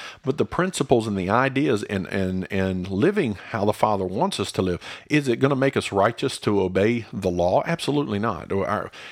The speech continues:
it, we can't affect our own righteousness. You know, our righteousness before God is as filthy rags,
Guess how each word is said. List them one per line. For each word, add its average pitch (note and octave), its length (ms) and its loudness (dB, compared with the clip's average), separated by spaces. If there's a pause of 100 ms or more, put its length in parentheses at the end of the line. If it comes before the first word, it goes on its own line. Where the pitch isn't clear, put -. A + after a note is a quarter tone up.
(140)
it, C3 180 -4
we D3 120 0
can't C3 260 -2
affect A2 300 0
our G2+ 80 4
own G2 180 -2
righteousness. E2+ 720 -2
You F#2 120 -4
know, F2 140 -2
our G2 100 2
righteousness A2 560 -2
before G#2 340 -2
God G2 320 2
is F2+ 120 -2
as F2 140 -2
filthy E2 300 -2
rags, C3+ 400 0